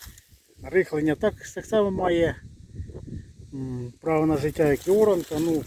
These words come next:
кожний рік по-разному, де оранка виіграє, де рихлення. Ну, як, якщо правильно, да,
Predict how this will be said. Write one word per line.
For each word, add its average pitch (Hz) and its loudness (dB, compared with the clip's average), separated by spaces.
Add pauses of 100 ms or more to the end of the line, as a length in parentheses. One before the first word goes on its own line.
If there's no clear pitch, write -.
(1300)
кожний 151 -2 (600)
рік - -10 (140)
по-разному, 190 0 (520)
де - -6
оранка 190 2
виіграє, 175 2
де 139 -2
рихлення. 156 -2
Ну, 214 0
як, 156 2
якщо - -12
правильно, 165 0
да, 131 -2